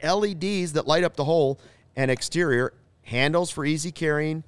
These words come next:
handcrafted scorekeepers, veteran owned and operated. They ship anywhere and offer local pickups, specializing in corporate designs for your company's next marketing and social event,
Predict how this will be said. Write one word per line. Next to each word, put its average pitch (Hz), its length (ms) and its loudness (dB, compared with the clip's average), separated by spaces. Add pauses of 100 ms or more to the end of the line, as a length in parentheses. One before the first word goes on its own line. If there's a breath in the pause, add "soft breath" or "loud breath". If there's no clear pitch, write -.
(340 soft breath)
handcrafted 160 760 0
scorekeepers, 123 800 -4
veteran 139 480 0
owned 151 260 2
and 156 100 -2
operated. 120 580 -2 (300 soft breath)
They 110 100 -4
ship 101 320 -2
anywhere 160 360 0
and 139 80 2
offer 113 280 0
local 127 320 -2
pickups, 104 440 -4
specializing 117 640 -2
in 90 80 -10
corporate - 360 -6
designs 120 520 -2 (340 loud breath)
for - 80 -4
your 123 80 2
company's 113 480 -4
next 117 280 -2
marketing 131 580 -2
and 98 120 -4
social 95 420 -8
event, 127 300 0